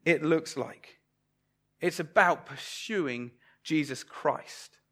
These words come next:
That's what the, that's what the church should be full of, is not people who are rule, rule keepers and,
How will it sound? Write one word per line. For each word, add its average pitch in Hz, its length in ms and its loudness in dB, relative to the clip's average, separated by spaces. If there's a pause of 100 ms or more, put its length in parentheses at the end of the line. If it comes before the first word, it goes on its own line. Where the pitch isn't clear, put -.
(1120)
That's 247 180 2
what 277 120 4
the, 220 200 6
that's 240 160 4
what 294 100 0
the 220 40 0
church 254 400 6
should 185 140 -4
be 180 60 -6
full 196 240 2
of, 151 120 4
is 160 80 -2
not 247 140 2
people 233 240 -2
who 208 160 2
are 185 60 2
rule, 180 340 4
rule 196 180 4
keepers 190 400 -2
and, 139 220 -2